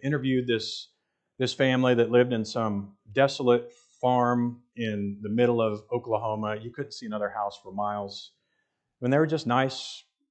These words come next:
good, solid people. And they were asking them, the interviewer was asking about their neighbors. And she's like,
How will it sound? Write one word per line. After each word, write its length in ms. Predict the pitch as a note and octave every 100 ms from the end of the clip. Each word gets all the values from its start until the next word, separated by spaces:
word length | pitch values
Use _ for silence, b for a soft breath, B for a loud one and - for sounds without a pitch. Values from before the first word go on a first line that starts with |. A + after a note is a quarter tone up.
| _ _ _ _ _ _
good, 380 | - A2+ C3+ G#2 - _ _ _
solid 580 | - - A2 C#3 G2 -
people. 440 | - C#3+ - - _ _ _ _ _ _ _ _ _ _ _ _ _ _ _ -
And 600 | A#2+ A2+ A2+ A2+ G#2+ G2+ G2 - _ _ _ _
they 120 | C3
were 120 | C#3+ C3
asking 320 | D#3+ - C#3+
them, 240 | A#2+ B2+
the 120 | B2+
interviewer 360 | C3 E3 C#3 C3
was 100 | A2+
asking 320 | B2 C#3+ D3+
about 280 | B2 B2 -
their 100 | C3
neighbors. 480 | B2 E3 - - G2+
And 180 | F#2+ F#2+
she's 240 | - A#2+ A#2+
like, 200 | G#2